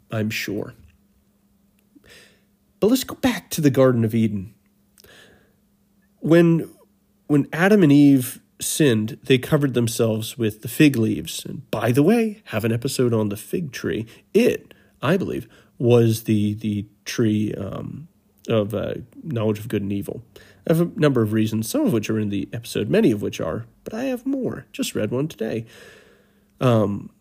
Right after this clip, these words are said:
but they cover themselves with these leaves, and that's not a sufficient covering. The things that we make for ourselves will never cover our sinfulness, will never, um,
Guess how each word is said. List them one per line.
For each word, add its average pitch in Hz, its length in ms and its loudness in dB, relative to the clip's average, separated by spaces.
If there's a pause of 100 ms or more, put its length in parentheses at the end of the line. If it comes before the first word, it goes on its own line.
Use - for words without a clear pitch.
(760)
but 165 120 -4
they 175 100 2
cover 208 260 2
themselves 117 500 0
with 110 80 -8
these 107 260 -4
leaves, 127 440 0 (100)
and 160 120 2
that's 196 240 2
not 185 380 2
a 180 80 2
sufficient 175 540 0
covering. 214 480 0 (420)
The 156 100 4
things 277 340 4
that 254 120 2
we 185 120 4
make 139 560 2 (120)
for 180 380 4
ourselves 180 680 0 (440)
will 170 140 6
never 185 500 4
cover 190 480 2
our 151 120 2
sinfulness, 180 720 -4
will 147 80 2
never, 147 880 2 (360)
um, 87 580 -4